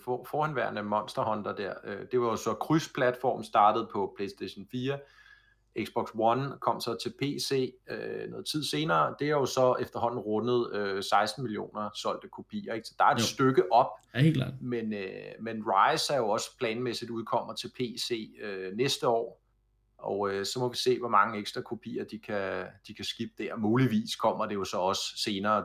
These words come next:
Speaker 1: til, til, til PlayStation og Xbox,
Speaker 2: Ja,
Speaker 1: øh,
Speaker 2: det er jo
Speaker 1: afhængig af,
Speaker 2: klart.
Speaker 1: hvad det er for en eksklusivaftale, Nintendo har, har landet med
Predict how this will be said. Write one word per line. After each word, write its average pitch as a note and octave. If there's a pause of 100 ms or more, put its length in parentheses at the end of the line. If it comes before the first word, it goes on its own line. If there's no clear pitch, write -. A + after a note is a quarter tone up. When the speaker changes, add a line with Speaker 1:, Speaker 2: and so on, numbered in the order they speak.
Speaker 1:
til, F#2 (100)
til, G#2 (200)
til F#2+
PlayStation G2
og F#2+ (120)
Xbox, F#2+ (200)
Speaker 2:
Ja, G2+
Speaker 1:
øh, F#2
Speaker 2:
det F#2
er F#2+
jo F#2
Speaker 1:
afhængig G#2
af, -
Speaker 2:
klart. C3
Speaker 1:
hvad F#2+
det F#2+
er F#2+
for A#2
en G2+ (640)
eksklusivaftale, A#2+
Nintendo G#2+
har, G2
har G2+
landet F#2+
med G2+